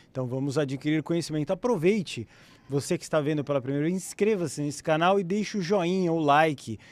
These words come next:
Temos mais de seis mil pessoas simultâneas, é muito importante pra que mais pessoas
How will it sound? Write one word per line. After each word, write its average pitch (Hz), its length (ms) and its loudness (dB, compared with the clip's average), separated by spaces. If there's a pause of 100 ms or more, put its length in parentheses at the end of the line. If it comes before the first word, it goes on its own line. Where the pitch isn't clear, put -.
(140)
Temos 143 260 -4
mais 202 220 -2
de 170 60 -8
seis 202 340 -4
mil 190 160 -2
pessoas 165 480 -2
simultâneas, 147 760 2
é 131 60 0
muito 147 260 -2
importante 170 640 -2 (300)
pra 202 100 -2
que 208 140 -6
mais 202 440 -2
pessoas 208 840 -4